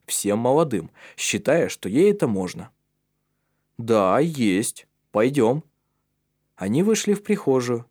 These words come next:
сели у окна. «Из чего ты исходишь в своих предположениях?» спросил Калеб. «Из того, что есть человек, который не пил пива. Он мог притвориться спящим». «Вот как?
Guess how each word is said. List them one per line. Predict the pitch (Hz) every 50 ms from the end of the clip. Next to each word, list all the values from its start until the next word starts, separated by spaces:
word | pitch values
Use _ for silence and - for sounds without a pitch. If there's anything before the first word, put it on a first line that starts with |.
| _
сели | _ - - - - 104 101 107 127 131 -
у | - 139
окна. | 147 151 151 - 110 92 85 - _ _ _ _ _ _ _ _ _ _ _ _ _ _ _ _ _ _ _ _ _ _ _ _ _ _ _ _ _ _ _ -
«Из | - 120 110 -
чего | - - - 95 104 135 160
ты | 160 196 185 185
исходишь | 185 175 - - 220 175 117 101 - -
в | -
своих | - 123 110 104 -
предположениях?» | - - 123 - - 131 120 131 156 156 175 147 104 90 85 - - - _ _ _ _ _ _ _ _ _ _ _ _ _ _ - -
спросил | - - - 98 90 - - - 127 151 170
Калеб. | - - - 98 98 92 85 - - - _ _ _ _ _ _ _ _ _ _ _ _ _ _ _
«Из | - 180 175 -
того, | - 208 196 208 208
что | 202 - - 180
есть | 175 180 180 - -
человек, | - - 170 185 208 247 254 247
который | - - 139 - 185 180 185
не | 180 185 190
пил | 190 - 202 190
пива. | 180 - - - 135 110 101 87 - _ _ _ _ - - - _ -
Он | 202 208 196
мог | 202 208 202 208 -
притвориться | 196 185 - 175 190 190 190 185 - - 185
спящим». | - - - 180 135 110 104 - - - 85 - _ _ _ _ _ _ _ _ _ _ _ _ _ _ _ -
«Вот | - - 92 87 80 82 104 120 -
как? | - - 175 120 82 - -